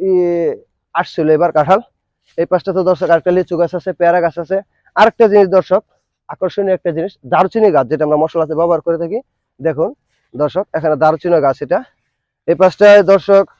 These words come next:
আমরা আমাদের গ্রামে সে ছোটবেলায় আরেকটা গাছ, আহ, আপনাদেরকে দেখাবো।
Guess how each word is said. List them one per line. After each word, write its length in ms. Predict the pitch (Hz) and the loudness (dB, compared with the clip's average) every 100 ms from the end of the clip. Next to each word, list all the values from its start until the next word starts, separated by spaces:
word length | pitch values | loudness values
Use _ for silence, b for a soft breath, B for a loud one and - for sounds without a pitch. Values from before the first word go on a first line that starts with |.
| _ - | _ -6
আমরা 220 | 156 175 | 0 2
আমাদের 260 | 185 175 185 | 2 2 2
গ্রামে 360 | 156 175 190 | 4 4 4
সে 140 | 175 170 | 2 -4
ছোটবেলায় 500 | 185 190 202 190 120 _ _ _ _ _ | -4 2 4 4 2 _ _ _ _ _
আরেকটা 380 | 147 180 - 190 | -2 -2 2 2
গাছ, 260 | 165 170 - _ _ _ _ - | 4 4 2 _ _ _ _ -2
আহ, 260 | 156 156 160 | 2 4 4
আপনাদেরকে 420 | - 175 165 165 | 2 0 2 0
দেখাবো। 460 | 175 175 170 254 | -2 0 0 0